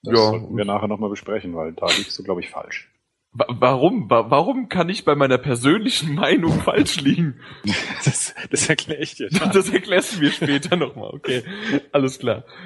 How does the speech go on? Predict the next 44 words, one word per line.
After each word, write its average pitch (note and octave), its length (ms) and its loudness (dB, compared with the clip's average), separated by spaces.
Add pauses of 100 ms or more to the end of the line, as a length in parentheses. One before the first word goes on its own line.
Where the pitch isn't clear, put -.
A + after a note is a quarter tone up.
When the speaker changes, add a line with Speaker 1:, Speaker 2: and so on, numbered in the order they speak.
(100)
Speaker 2:
Ja, C#3+ 420 2
Aftab, C#3 400 2
du E3 100 -2
bist F#3+ 160 0
der C3 100 4
Einzige, F3 320 0
der D3+ 120 4
es D3+ 100 -2
gespielt F3+ 400 -4
hat. A#3 320 -2
Die C#3+ 80 -2
P D3+ 160 2
S D3 140 4
drei C#3+ 240 2
Version, E3 520 2
da B2 160 6
die B2 140 -2
P B2 160 -2
S A#2+ 140 -2
vier C#3 240 2
ja A#2 100 6
noch A2 140 0
nicht G#2+ 180 -6
erschienen F3 420 -2
ist. F3+ 320 0
Wir A#2+ 220 4
sind B2+ 260 -4
noch, B2 360 -2
wie A#2 120 -4
ich A#2+ 100 -4
ja A#2 140 4
im A#2 160 0
Intro B2+ 280 0
schon A#2 160 0
erwähnt A2 360 2
habe, G#2 360 2 (560)
äh, G2 560 4
vor D3 800 2
der C3 260 2
P C3 240 -4
S B2+ 140 -4
vier E3+ 300 -4
noch D#3+ 180 -6
dran. D#3+ 400 -6